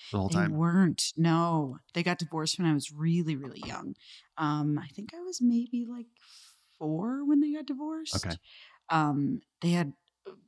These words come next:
Speaker 2: kind of a rough relationship,
Speaker 1: I mean, they
Speaker 2: as
Speaker 1: were
Speaker 2: you would
Speaker 1: so
Speaker 2: imagine.
Speaker 1: young.
Speaker 2: Yeah.
Speaker 1: Yeah.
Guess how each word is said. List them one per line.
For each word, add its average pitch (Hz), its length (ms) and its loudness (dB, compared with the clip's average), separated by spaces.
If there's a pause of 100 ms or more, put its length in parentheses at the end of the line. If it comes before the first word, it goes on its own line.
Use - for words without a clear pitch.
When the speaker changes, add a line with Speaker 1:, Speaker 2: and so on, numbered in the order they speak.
(240)
Speaker 2:
kind 185 240 2
of 240 140 -2
a 196 160 -4 (300)
rough 151 480 -4
relationship, - 680 -10 (120)
Speaker 1:
I 101 40 -2
mean, 98 100 0
they 90 80 0
Speaker 2:
as 92 100 2
Speaker 1:
were 175 40 2
Speaker 2:
you 170 80 2
would 151 100 -2
Speaker 1:
so 123 100 2
Speaker 2:
imagine. 92 200 -2
Speaker 1:
young. 104 340 -2
Speaker 2:
Yeah. 156 220 -4 (240)
Speaker 1:
Yeah. 90 300 -2